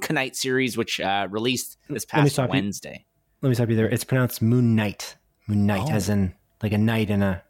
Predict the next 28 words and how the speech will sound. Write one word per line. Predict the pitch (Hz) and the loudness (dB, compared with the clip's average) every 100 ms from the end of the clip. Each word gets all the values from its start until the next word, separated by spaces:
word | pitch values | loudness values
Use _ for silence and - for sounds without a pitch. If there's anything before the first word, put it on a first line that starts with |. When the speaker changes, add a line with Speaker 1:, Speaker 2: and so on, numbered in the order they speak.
| _ - | _ -10
Speaker 2:
round | 117 107 101 | -4 -2 -2
table | 107 104 87 - - | 0 -2 -4 -10 -14
kind | - | -10
of | 92 | -8
situation. | - 95 82 - - - | -6 -4 -4 -6 -12 -8
Speaker 1:
Oh. | 98 151 262 285 120 | -4 -2 -2 -2 -2
Speaker 2:
Knight | 117 | 0
with | 113 | -2
a | 107 | -2
sword | 120 120 127 - | 0 0 0 -6
from | - | -4
the | 107 | 0
medieval | 107 107 104 | 0 0 0
times. | 98 110 117 - _ _ | 0 0 -2 -6 _ _
Yeah. | 143 - _ - | -10 -10 _ -6
Speaker 1:
Oh, | 147 - - - | -6 -6 -12 -8
okay. | 156 - 80 | -6 -6 -6
Sorry. | - 120 95 | -4 -4 -4
Thanks, | 123 107 | -6 -8
man. | 82 - | -12 -10
I | 95 | -8
appreciate | 95 101 - | -6 -8 -8
that. | - 135 | -6 -2
Speaker 2:
Oh, | |
y-, | 127 127 - | 0 -2 -4
you're | 127 | -4
welcome. | 120 98 - | -4 -8 -8
Speaker 1:
So, | - 131 | -2 -2